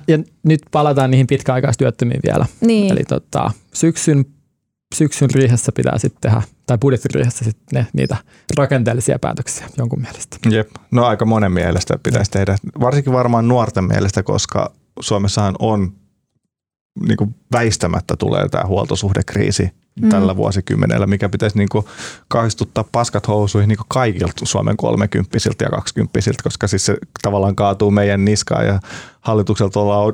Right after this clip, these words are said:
Speaker 3: eri hallituksilta ollaan odotettu niitä rakenteellisia päätöksiä.
Speaker 1: Mm.
Speaker 3: Miten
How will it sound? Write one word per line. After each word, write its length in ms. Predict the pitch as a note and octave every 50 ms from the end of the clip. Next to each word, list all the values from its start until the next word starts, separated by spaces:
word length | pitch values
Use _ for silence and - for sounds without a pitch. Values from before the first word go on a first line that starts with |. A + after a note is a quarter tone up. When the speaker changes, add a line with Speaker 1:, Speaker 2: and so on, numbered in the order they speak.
| - - -
Speaker 3:
eri 180 | C3 B2+ D3 B2
hallituksilta 640 | A#2 B2 B2 A#2+ A2 F2+ A2+ G2+ - A2+ F#2+ - G#2+
ollaan 220 | G#2 G#2 G#2+ G#2+ A#2
odotettu 380 | A#2 B2 G2+ F#2+ - - G#2+
niitä 160 | G2+ G#2 - -
rakenteellisia 680 | G2+ G2 - G#2 G#2 - G2+ G2+ G2 G#2 G2+ - -
päätöksiä. 640 | - - G2 G2 G2 G2 G2+ G2 - - - - - - - - - - _ _ _ _ -
Speaker 1:
Mm. 200 | C3+ B2+ A#2+ A#2 A#2 - -
Speaker 3:
Miten 360 | - B2+ G#2 A#2 G#2 G2+ G2+